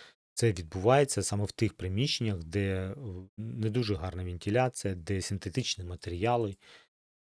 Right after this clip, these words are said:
Ну, тому що повітря насичено водяними парами. Коли ви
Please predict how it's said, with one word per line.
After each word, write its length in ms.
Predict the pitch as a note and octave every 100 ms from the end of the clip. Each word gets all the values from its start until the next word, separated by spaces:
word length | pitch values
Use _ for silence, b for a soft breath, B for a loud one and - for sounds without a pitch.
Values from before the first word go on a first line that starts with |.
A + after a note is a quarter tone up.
| _ D#3
Ну, 100 | D3+
тому 260 | A2 B2
що 560 | B2 - A2+ A2 G#2+ G#2+ D#3+ D#3+ - _ -
повітря 400 | G#2 C#3 B2 G#2
насичено 580 | G2 - A2+ - G#2
водяними 480 | F#2 F2+ F#2+ G#2 G2
парами. 520 | - G2+ G2 F2+ E2 - B B _ _
Коли 180 | G#2+ G#2+
ви 160 | G2